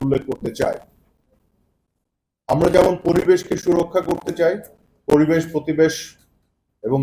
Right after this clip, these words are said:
তার সুরক্ষা করে আমরা কিন্তু আমাদের অর্থনৈতিক উন্নয়নও জারি রাখতে চাই, এগিয়ে যেতে চাই।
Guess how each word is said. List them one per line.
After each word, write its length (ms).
তার 200
সুরক্ষা 400
করে 220
আমরা 220
কিন্তু 200
আমাদের 260
অর্থনৈতিক 420
উন্নয়নও 420
জারি 340
রাখতে 280
চাই, 180
এগিয়ে 260
যেতে 220
চাই। 120